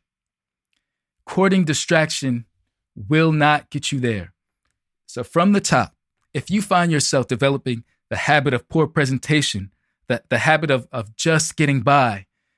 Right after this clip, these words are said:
the habit of indifference or an indifferent attitude, the habit of transactional as opposed to relational behavior, and the habit of courting distraction, not only are you a bad employee,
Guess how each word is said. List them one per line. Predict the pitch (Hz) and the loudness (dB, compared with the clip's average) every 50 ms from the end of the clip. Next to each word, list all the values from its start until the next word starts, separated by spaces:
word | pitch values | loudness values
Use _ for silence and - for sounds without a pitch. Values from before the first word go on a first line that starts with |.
| _ _ _ | _ _ _
the | 120 | -4
habit | 110 - 156 151 151 160 156 147 | 0 2 0 0 2 2 2 2
of | 139 135 117 - _ _ _ _ _ _ - | 0 0 -2 -6 _ _ _ _ _ _ -4
indifference | 156 147 139 110 147 160 160 - - - - - - - - - _ _ | -2 -2 0 2 2 2 2 0 -4 -6 -6 -6 -10 -12 -12 -16 _ _
or | - 135 135 | -2 -2 -2
an | 135 - _ | -2 -2 _
indifferent | 170 165 143 165 160 - 170 143 - - | -2 0 0 -2 -2 -4 -4 -6 -4 -2
attitude, | 151 147 147 139 131 - - 110 101 104 - | 0 0 0 0 -2 -6 -6 -8 -8 -8 -4
the | - 123 | -4 -4
habit | 117 - 160 160 151 160 151 - - | -2 0 0 0 0 -2 -6 -6 -4
of | 139 127 113 - _ _ _ _ _ _ _ | -4 -4 -6 -8 _ _ _ _ _ _ _
transactional | - - 185 170 165 143 120 160 165 165 160 - - 147 127 123 120 123 139 - _ | -6 -2 -2 0 0 2 2 2 2 2 0 -2 -4 -2 -2 -2 -4 -4 -8 -10 _
as | 139 131 110 | -6 -6 -4
opposed | 131 - - 165 160 156 151 - | -6 -6 -4 -4 -2 -2 -2 -4
to | 151 139 | -4 -4
relational | 131 135 135 143 151 143 - 151 139 123 | -2 0 0 0 0 -2 -2 -4 -4 -4
behavior, | 139 131 120 147 180 180 156 135 113 98 - - - _ _ | -4 -4 -4 -2 -2 -2 0 -2 -4 -4 -6 -14 -20 _ _
and | 143 151 156 | -2 0 2
the | 139 | 2
habit | 127 - - 175 170 165 170 165 160 | 0 2 2 2 2 2 2 0 -2
of | 143 120 - _ | -6 -8 -10 _
courting | - - 180 175 175 170 170 165 160 - _ _ _ _ | -10 -4 -2 0 2 2 0 0 -4 -8 _ _ _ _
distraction, | - - - - - 160 165 175 170 - - 214 208 208 214 - _ _ _ _ _ _ _ _ _ _ - _ _ _ - | -6 -6 -4 0 2 2 2 2 0 -2 -4 -4 -4 -4 -6 -10 _ _ _ _ _ _ _ _ _ _ -20 _ _ _ -4
not | 127 135 170 208 | 0 2 2 2
only | 226 226 208 180 160 | 2 0 0 2 2
are | 147 139 | 2 2
you | 131 131 120 107 | 0 0 -2 -2
a | 101 | -4
bad | 92 90 - 123 139 139 131 | -4 -2 2 2 4 4 2
employee, | 117 110 - - 139 156 160 127 104 98 117 | 0 -2 -2 -2 0 2 2 2 0 -2 -4